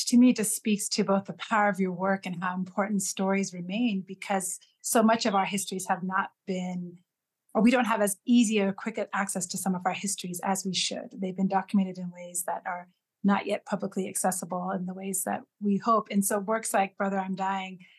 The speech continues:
I'm sure for even other Haitians is a, a source of history for them and a source of information and understanding. And what do you hear from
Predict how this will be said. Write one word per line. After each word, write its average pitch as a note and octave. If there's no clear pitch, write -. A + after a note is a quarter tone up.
I'm A3
sure C4+
for -
even A3+
other G#3+
Haitians F#3
is G3+
a, F#3
a G3+
source G#3
of F#3+
history G3+
for G3
them G3
and G3
a G3
source F#3+
of F#3+
information G3+
and F#3
understanding. F#3+
And G3
what C#4+
do E4
you E4
hear C#4
from F#3+